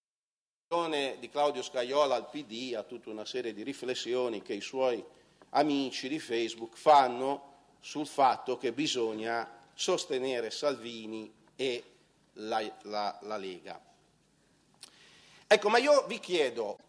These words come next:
come ci dovremo comportare noi minoranza quando,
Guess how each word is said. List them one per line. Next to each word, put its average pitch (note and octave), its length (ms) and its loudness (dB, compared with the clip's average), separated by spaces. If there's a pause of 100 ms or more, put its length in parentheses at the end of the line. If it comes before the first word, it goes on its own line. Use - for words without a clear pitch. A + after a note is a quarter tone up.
(160)
come C4 260 2
ci G#3+ 140 -4
dovremo G3+ 380 0
comportare F3+ 640 2
noi G3 200 0
minoranza C3 1040 -4 (300)
quando, A#2 680 4